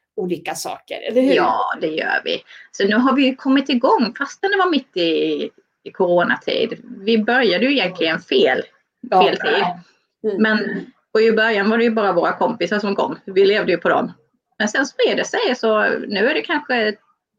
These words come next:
Speaker 2: ja, en procent, tio procent som är kompisar och resten är bofasta och turister och så. Så det är jätteskoj.
Speaker 1: Ja.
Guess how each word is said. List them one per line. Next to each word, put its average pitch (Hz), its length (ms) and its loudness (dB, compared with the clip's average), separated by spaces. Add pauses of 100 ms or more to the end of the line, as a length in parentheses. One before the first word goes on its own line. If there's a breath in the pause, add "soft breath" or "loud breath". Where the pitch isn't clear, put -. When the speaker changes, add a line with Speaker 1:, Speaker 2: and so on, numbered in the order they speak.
(460)
Speaker 2:
ja, - 240 -4 (200)
en 208 280 -2
procent, 202 260 -4 (500)
tio 240 240 2
procent 226 340 -2
som - 100 -6
är 208 40 -6
kompisar 180 580 -2
och 180 60 -4
resten 180 320 -4
är 175 40 -6
bofasta 180 540 0
och 165 80 -4
turister - 500 -4
och - 120 -8
så. - 160 -6
Så - 120 -10
det - 160 -4
är - 20 -4
jätteskoj. - 540 -4 (560)
Speaker 1:
Ja. - 300 -20